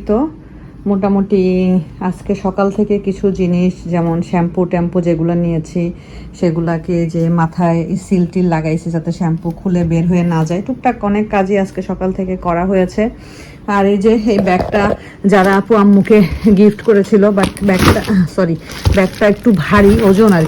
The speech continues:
কি। তো এই কারণে আম্মু যাওয়ার সময় আম্মুর তো ওজন অনেক বেশি ছিল, আম্মু নিতে পারেনি। তো আমি যখন যাচ্ছি আমি নিয়ে যাচ্ছি আম্মুর জন্য। আম্মু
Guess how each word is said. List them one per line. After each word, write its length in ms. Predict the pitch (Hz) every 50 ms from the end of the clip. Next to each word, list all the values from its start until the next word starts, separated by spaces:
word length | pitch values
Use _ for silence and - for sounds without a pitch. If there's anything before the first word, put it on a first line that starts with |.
| -
কি। 180 | - 247 285 277 - - - - - - - -
তো 240 | - 180 170 170 175
এই 100 | 165 196
কারণে 320 | - 208 196 185 190 185
আম্মু 240 | 180 185 202 208 208
যাওয়ার 240 | 190 208 202 202 202
সময় 320 | 202 - 254 233 240 240
আম্মুর 260 | 220 208 214 202 202 196 -
তো 80 | 208 202
ওজন 220 | 196 190 208 202
অনেক 240 | 190 196 208 220 202
বেশি 260 | 202 202 208 220 220
ছিল, 200 | 214 - 254 220
আম্মু 300 | 220 240 233 190 196 196
নিতে 280 | 196 202 226 220 254 247
পারেনি। 400 | 233 208 185 180 175 202 262 277 - - - - - - - - -
তো 200 | 180 175 170 170
আমি 360 | 165 165 170 170 175 185 180 165 185 196
যখন 380 | 190 190 - - 196 185 185 156 165
যাচ্ছি 420 | 180 190 196 202 - - - 294 294
আমি 240 | 254 208 196 190
নিয়ে 220 | 190 196 202 196 180
যাচ্ছি 420 | 180 170 165 - - - 247 277 277 - - - - - - - - - - -
আম্মুর 400 | 175 175 170 170 170 170 165 160
জন্য। 360 | 147 175 170 170 185 247 262 226
আম্মু 380 | 208 175 175 165 170 170 160